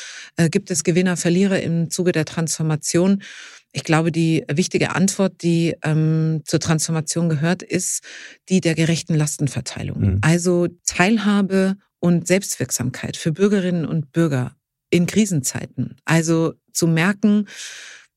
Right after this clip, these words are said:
Speaker 1: es wird sich drum gekümmert, dass mir die Mobilität von A nach B auch unabhängig von dem eigenen Auto ermöglicht.
Speaker 2: Weil das ist ja die nächste große Diskussion. Ich meine, jetzt haben alle verstanden, okay, da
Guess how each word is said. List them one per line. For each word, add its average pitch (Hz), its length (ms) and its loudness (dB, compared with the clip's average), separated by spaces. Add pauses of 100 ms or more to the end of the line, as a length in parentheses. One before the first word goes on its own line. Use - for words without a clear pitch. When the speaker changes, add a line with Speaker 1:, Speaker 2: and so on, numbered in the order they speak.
(260)
Speaker 1:
es 165 140 -2
wird 226 200 2
sich 214 140 0
drum 196 200 2
gekümmert, 180 560 0
dass - 420 -4 (600)
mir 226 480 4 (400)
die 180 420 2 (180)
Mobilität 175 600 2
von 165 180 -2
A 170 140 -2
nach 170 240 -2
B 180 400 2 (180)
auch 160 260 -2
unabhängig 185 600 2
von - 160 -4
dem 165 120 0
eigenen 160 380 -2
Auto 165 520 0 (400)
ermöglicht. 165 540 0
Speaker 2:
Weil 127 100 6
das 151 160 2
ist 170 140 -2
ja 147 60 6
die 127 120 4
nächste 156 240 2
große 101 260 2
Diskussion. 87 480 -2
Ich 87 140 -8
meine, 110 340 4
jetzt 107 280 2
haben 107 100 4
alle 113 140 0
verstanden, 110 380 2
okay, 120 280 0
da 104 140 4